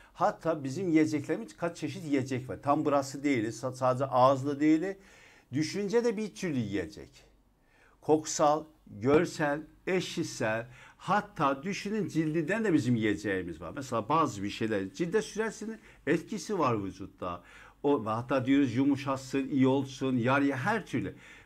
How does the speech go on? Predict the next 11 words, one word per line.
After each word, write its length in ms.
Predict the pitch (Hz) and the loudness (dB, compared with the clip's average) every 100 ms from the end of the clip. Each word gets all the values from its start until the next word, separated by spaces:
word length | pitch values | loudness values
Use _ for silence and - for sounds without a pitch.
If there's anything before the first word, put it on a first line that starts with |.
| _ | _
Bizim 260 | 151 220 196 | -8 -6 -2
yani 220 | 190 180 | 0 -2
sadece 340 | - 175 131 | -2 -2 -2
yiyecekler 600 | 117 143 139 156 156 175 | -2 -2 -2 -4 -4 -6
buranı 320 | 160 175 180 | -4 -4 -4
düşünmüyoruz. 720 | 175 170 - 190 151 123 160 180 - - - - _ | -12 -14 -10 -4 -2 -2 -4 -6 -16 -20 -20 -20 _
O 200 | 180 180 | 2 4
yüzden 400 | 135 127 143 175 - | 4 2 -2 -2 -4
tabii 360 | 143 139 110 | 2 2 0
ki 140 | - 92 110 | -8 -12 -8
bizde, 540 | 135 185 151 127 180 | -6 -6 -8 -2 -2